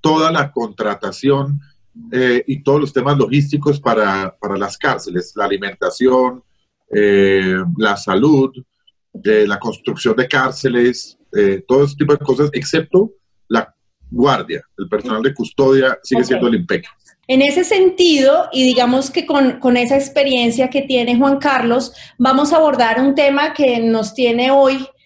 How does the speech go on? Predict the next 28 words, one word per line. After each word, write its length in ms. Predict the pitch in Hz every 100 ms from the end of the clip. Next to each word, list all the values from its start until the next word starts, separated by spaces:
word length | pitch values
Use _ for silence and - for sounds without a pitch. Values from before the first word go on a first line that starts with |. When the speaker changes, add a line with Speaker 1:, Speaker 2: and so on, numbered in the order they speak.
| _ - 240
Speaker 2:
eh, 300 | 233 233 233
a 120 | 240
muchos 400 | 254 269 311 302
colombianos 680 | 311 269 233 226 226 247 254
muy 240 | 294 311
pensativos, 880 | 311 302 294 - 247 175 - - -
y 140 | 262
es 160 | 233 240
el 140 | 277
tema 320 | 285 277 277 269
de 80 |
la 120 | 240 208
seguridad. 680 | 208 185 185 202 247 185 - - _ _ _ -
Cuando 240 | 302 302
vamos 240 | 302 320 359
a 20 |
hablar 260 | 349 294 262
de 100 | 294
seguridad 580 | 311 277 269 262 220
en 120 | 262 269
Colombia, 460 | 285 254 254 285
uno 160 | 285 311
no 140 | 320
sabe 240 | 320 302 311
cómo 240 | 311 302
por 140 | 269 226
dónde 220 | 214 240
empezar 500 | 269 240 294 226